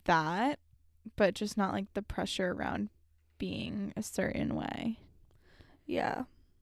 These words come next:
Speaker 1: Posting both flattering and unflattering angles.
Speaker 2: I
Speaker 1: I
Speaker 2: like this one.
Speaker 1: I like this a lot. Honestly, like, it reminds me of Charli D'Amelio. Like, she posts, like,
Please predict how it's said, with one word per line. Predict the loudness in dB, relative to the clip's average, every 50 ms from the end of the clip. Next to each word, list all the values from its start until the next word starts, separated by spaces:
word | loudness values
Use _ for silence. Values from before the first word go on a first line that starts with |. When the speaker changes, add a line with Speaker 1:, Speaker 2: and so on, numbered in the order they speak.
| _ -20 -20 -20 -14 -8
Speaker 1:
Posting | -2 2 2 2 2 4 4 4 6 8
both | 10 12 12 12 10
flattering | 8 0 0 2 4 4 4 4 2 2 2 2 2
and | 0 0 0
unflattering | 0 0 0 0 0 0 -2 -2 0 0 0 0 -2 -2 -2
angles. | -2 -4 -4 -2 -2 -2 -2 0 -2 -4 -6 -8 -16 -18 -20 _ -20 -20 _ _ _ -20 -20 -20 -20 _ _ _ -18 -6 2
Speaker 2:
I | 4 6
Speaker 1:
I | 6
Speaker 2:
like | 6 4 0
this | -6 -10 -8 -8
one. | -8 -8 -2 2 4
Speaker 1:
I | 6 6
like | 6 4 2 0
this | -2 -2 0
a | 0 0
lot. | 2 4 4 4 4 2 2 0 -2 0
Honestly, | 2 4 4 4 2 2 2 2 4 6
like, | 6 6 4 2 0
it | -2 0
reminds | 2 2 2 2 0 0 -2
me | -2
of | -4
Charli | -4 -4 -2 0 2 2 2 2 0 -2 -2
D'Amelio. | -2 -2 -2 -2 -2 -2 -2 -2 -4 -4 -4 -2 -2 -4 -4 -6 _ -20 -20 -20 -20 -20 -16 -4 2
Like, | 4 4 6
she | 8 8 8
posts, | 8 10 10 10 10 10 8 6
like, | 6 4 4